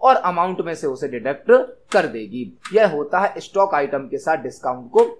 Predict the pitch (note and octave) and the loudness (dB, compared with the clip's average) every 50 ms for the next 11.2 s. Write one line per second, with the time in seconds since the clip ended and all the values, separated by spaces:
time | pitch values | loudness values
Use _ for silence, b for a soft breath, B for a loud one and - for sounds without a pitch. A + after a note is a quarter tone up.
0 | - _ - G3+ G#3+ G3 - - C#3 A2+ A2 A2+ A#2 A2+ - - _ - F#3+ F#3+ | -16 _ -6 -4 -4 -4 -4 -4 -6 -6 -6 -6 -8 -8 -10 -10 _ -8 -6 -6
1 | G#3 G#3 - G3+ - G3 G3 G3 F#3+ G3 G3+ G3 G3 F#3+ - - F3 G3 F#3+ G3 | -6 -4 -4 -2 0 0 0 0 0 0 0 0 0 -2 -6 -4 -2 -2 2 6
2 | A3 A3 G#3 G3 - - - - - G3 F#3 F#3 F#3 F#3 F#3 F#3+ F#3+ F#3+ F#3+ F#3 | 6 6 6 6 2 -6 -10 -6 -2 -2 0 0 0 -2 -2 -4 -6 -6 -6 -8
3 | F#3 F#3+ F3+ F3+ F3+ - F#3 F3+ F3+ - F#3 F3 D#3+ - - F#3 F3 F3+ G#3 G3+ | -6 -4 -4 -4 -4 -4 -6 -6 -6 -6 -10 -10 -10 -12 -12 -6 0 2 2 2
4 | G3+ - - A3+ A3 - - _ _ _ _ - E3 F3+ G3 G3+ G3 G3 G#3+ G#3 | 2 0 0 0 0 -2 -10 _ _ _ _ -4 0 2 4 4 4 2 0 0
5 | F3 D#3 D3+ D#3 D#3+ E3 D#3+ D#3 D#3 E3 F3 F3 F3 F3 F#3+ F#3 G3 F#3 F#3 F#3 | 0 0 0 0 0 0 0 -2 -4 -6 -6 -6 -6 -6 -6 -6 -6 -6 -6 -4
6 | F3 F3 F3+ F#3 F#3+ F#3+ F#3 F#3+ F#3 - - G3 G3 F#3+ F3+ G#3 - - - _ | -2 0 -2 -2 -2 -6 -8 -10 -10 -10 -6 -4 -4 -2 0 -2 -2 -4 -6 _
7 | _ _ _ _ _ - G#3+ G#3+ A3+ G#3 E3 E3 G3 G3+ F#3+ G3+ F#3+ F#3+ F#3+ G3 | _ _ _ _ _ 2 4 6 4 4 2 0 -2 -2 -2 -4 -6 -6 -6 -6
8 | G3 F#3 C#3 C3+ G3 G#3 G#3+ G#3 G3 G3 F#3+ E3+ G3 G3+ G3 - - F3+ F#3 F#3 | -8 -8 0 4 4 4 4 4 -2 -8 -4 0 0 0 0 0 -2 -2 -2 0
9 | - G3 F#3 F#3+ F#3 F3+ G3+ A3 - - _ _ _ _ _ _ - G#3 G#3+ G#3+ | -2 -2 -2 -2 -4 -6 -6 -8 -10 -12 _ _ _ _ _ _ 2 2 2 2
10 | - - G3+ G3 G3 G#3+ G#3 G#3 - F#3 F#3 F#3+ F#3 F3 F3 F3+ F3+ F#3 F3 F3+ | 0 -10 -4 0 2 2 2 0 -2 -2 0 0 0 -2 -2 -4 -4 -4 -4 -6
11 | F3+ F#3 F3+ | -6 -6 -8